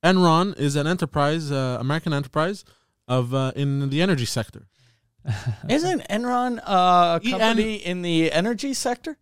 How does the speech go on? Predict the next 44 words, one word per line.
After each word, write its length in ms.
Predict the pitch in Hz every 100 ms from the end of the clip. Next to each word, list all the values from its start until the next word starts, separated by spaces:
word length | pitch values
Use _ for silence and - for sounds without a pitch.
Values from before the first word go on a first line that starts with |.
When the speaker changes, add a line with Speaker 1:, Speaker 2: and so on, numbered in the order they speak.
| _
Speaker 2:
Yeah. 100 | 180
Speaker 1:
Hold 100 | 190
on, 60 | 202
it's 160 | 151 -
E 140 | 196
N 140 | 185 190
R 180 | 190 185
O 120 | 190
N. 300 | 233 113 123
Speaker 3:
<laughs> 40 | -
Yeah. 200 | 160 117 - _ _ _
Speaker 2:
Isn't 200 | 214 254
it 180 | 320 - -
E 180 | 180 185
N 100 | 180
R 220 | 165 160
O 100 | 143
N? 240 | 147 208 117 - _ _ _ _ _ _
Speaker 1:
Yeah, 120 | 247
it 80 | 233
is 200 | 294 135 139
E 120 | 170
N 120 | 170
R 160 | 175 175
O 140 | 185
N. 200 | 247 143 113
Speaker 3:
Isn't 260 | 208 277 269
it 180 | 269 -
E 140 | 185
N 160 | 190 190
R 200 | 165 160
O 140 | 143 139
N, 200 | 185 233
though? 140 | 226 _ _ -
Speaker 2:
But 180 | 165 180 -
isn't 360 | - 190 190 214
it, 140 | 208 - _ _ 160
uh, 200 | 147 139
a 40 |
company 400 | 135 165 165 165
in 60 | 143
the 100 | 139
energy 280 | 143 156 156
sector? 320 | 175 151